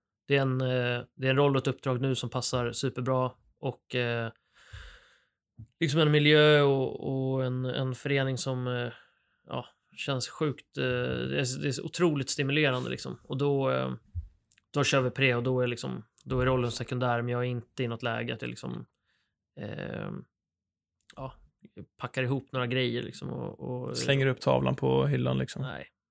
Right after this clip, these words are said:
Speaker 1: så är det inte.
Speaker 2: Ehm, om vi ska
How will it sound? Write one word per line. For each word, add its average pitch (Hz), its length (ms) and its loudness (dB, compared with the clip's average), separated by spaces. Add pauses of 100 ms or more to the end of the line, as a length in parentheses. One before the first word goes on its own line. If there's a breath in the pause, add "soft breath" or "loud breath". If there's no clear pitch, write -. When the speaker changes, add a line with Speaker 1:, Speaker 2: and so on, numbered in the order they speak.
Speaker 1:
så - 160 -16
är - 40 -12
det - 60 -14
inte. - 180 -20 (920 loud breath)
Speaker 2:
Ehm, 135 1160 4 (460)
om 151 120 4
vi 151 80 8
ska 147 680 6